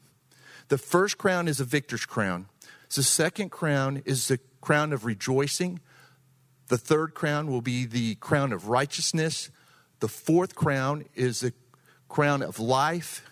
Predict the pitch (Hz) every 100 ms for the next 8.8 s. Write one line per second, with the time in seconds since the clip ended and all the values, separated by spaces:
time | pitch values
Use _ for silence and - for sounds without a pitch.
0 | - - 113 110 - 147 175 - - -
1 | _ _ _ _ 123 120 - 131 117 120
2 | 113 113 110 82 - - - - - _
3 | - 147 139 - 190 185 - 160 156 147
4 | 131 131 131 120 87 90 - - _ -
5 | _ _ - 123 117 - 120 123 131 143
6 | 120 - 120 104 95 104 _ _ _ _
7 | _ 135 143 143 135 139 - 139 143 151
8 | 147 160 - 110 101 117 95 71